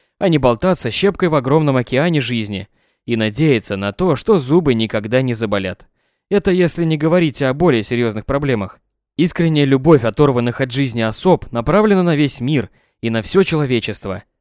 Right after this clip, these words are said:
а не на какого-то отдельного его представителя. Игорь был слишком рациональным для такой идеалистичности. Тогда он и рассчитал для себя лучший вариант.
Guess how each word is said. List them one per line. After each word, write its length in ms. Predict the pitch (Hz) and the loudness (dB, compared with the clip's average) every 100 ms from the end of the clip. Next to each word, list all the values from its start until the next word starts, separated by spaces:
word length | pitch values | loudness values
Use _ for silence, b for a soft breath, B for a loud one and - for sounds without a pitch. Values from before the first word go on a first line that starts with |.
| - | -4
а 80 | 190 | -2
не 100 | 151 | 0
на 140 | 139 | 0
какого-то 560 | 127 117 202 143 - 104 | -2 0 2 2 0 -4
отдельного 500 | 101 110 190 175 127 | -2 0 0 2 0
его 260 | 117 120 | 0 0
представителя. 800 | 135 123 - 123 113 104 98 92 _ _ _ | -2 -4 -2 -2 -2 -6 -8 -8 _ _ _
Игорь 300 | - 160 185 | -2 4 4
был 180 | 156 156 | 6 4
слишком 340 | 135 143 - 131 | 4 0 0 -2
рациональным 720 | 127 127 127 151 131 107 98 | 0 0 0 0 0 -2 -4
для 140 | 107 | -4
такой 340 | 110 117 175 | -4 -2 0
идеалистичности. 960 | 143 131 123 120 143 123 104 - - 110 _ _ _ | 2 0 0 -4 -6 -4 -6 -10 -12 -14 _ _ _
Тогда 320 | 143 151 208 | -2 0 2
он 120 | 196 | 4
и 60 | 160 | 4
рассчитал 460 | 147 - 127 175 147 | 2 0 -2 -2 -2
для 140 | 113 | -4
себя 280 | - 107 110 | -4 -4 -2
лучший 280 | 139 - 127 | -2 -2 -2
вариант. 440 | 113 104 95 - | 0 -2 -4 -12